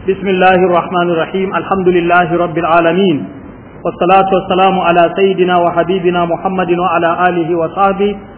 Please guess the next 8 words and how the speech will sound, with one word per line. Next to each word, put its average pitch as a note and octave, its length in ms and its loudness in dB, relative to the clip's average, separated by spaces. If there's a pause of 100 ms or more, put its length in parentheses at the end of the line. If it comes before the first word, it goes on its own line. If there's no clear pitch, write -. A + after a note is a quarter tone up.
(220)
ومن F#3 300 0
والاهم F3+ 500 4
بإحسان E3+ 600 0
إلى D#3+ 260 0
يوم F3 220 2
الدين. E3+ 360 -2
أما F3 300 0
بعد، G3 300 4